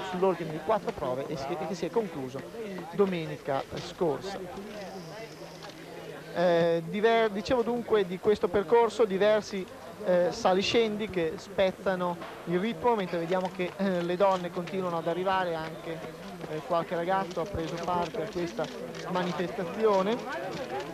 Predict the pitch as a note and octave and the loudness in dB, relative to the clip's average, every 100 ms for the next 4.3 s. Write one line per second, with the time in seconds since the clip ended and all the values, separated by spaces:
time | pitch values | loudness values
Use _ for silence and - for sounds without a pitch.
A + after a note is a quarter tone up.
0 | C#4+ A3 G3 F3+ F3+ F3 E3+ E3+ E3 E3 | -8 -8 -6 0 2 4 2 2 2 2
1 | E3+ G3+ B3 A#3 A3+ A#3+ B3 B3 B3 A#3+ | 2 4 4 2 0 0 2 4 4 2
2 | A#3 A#3+ G#3+ G#3 F#3+ F#3 - - A3 - | -2 -4 -2 0 0 -2 -6 -14 -14 -12
3 | G3 G3 G3+ A3 C4+ B3 A#3 A#3+ G#3+ G3+ | -12 -4 -2 2 2 4 2 2 0 2
4 | F#3 F#3 G3 | 2 4 2